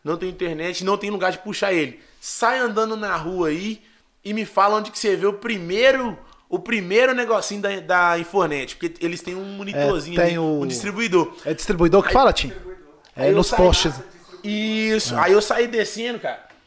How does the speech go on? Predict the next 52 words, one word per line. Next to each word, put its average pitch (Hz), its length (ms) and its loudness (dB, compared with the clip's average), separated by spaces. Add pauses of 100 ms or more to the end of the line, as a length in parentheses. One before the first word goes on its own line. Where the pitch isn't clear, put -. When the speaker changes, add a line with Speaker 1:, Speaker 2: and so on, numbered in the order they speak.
(520)
Speaker 1:
Saí 185 280 2
descendo 196 440 0
e 190 100 -6
fui 202 120 -10
contando 208 300 -2
os 220 80 -10
postes, 143 400 -8
né? 139 60 -14 (380)
Aí - 80 -2
ele 190 60 2
falou, 185 160 -2
"Conta 226 300 0
os 202 60 -6
postes 190 380 0
pra 151 160 -2
mim." 139 220 -10
E 139 80 -6
vai 170 120 2
lembrar 143 320 -4
disso. 120 360 -14 (420)
Aí - 60 -8
eu - 20 -10
fui - 140 -12
contando 165 300 -4
os 156 80 -8
postes 156 300 0
lá 202 140 -2
do 214 100 -6
Galpão 180 360 -4
da 160 80 -4
Balada 151 280 -2
Forte. - 300 -8
Aí 190 180 0
o, 233 140 -6 (100)
o 220 120 -8
primeiro 226 420 0
é 226 80 4
lá 220 200 2
Speaker 2:
O - 40 -8
Galpão 196 420 4
da 202 60 6
Balada 190 320 8
Forte 202 220 6
lá 202 120 6
no 208 60 6
Speaker 1:
no 196 60 0
Speaker 2:
C - 140 4
D 190 120 6
I. 165 360 2
Speaker 1:
C - 40 -14
D - 20 -10
I. 117 40 -10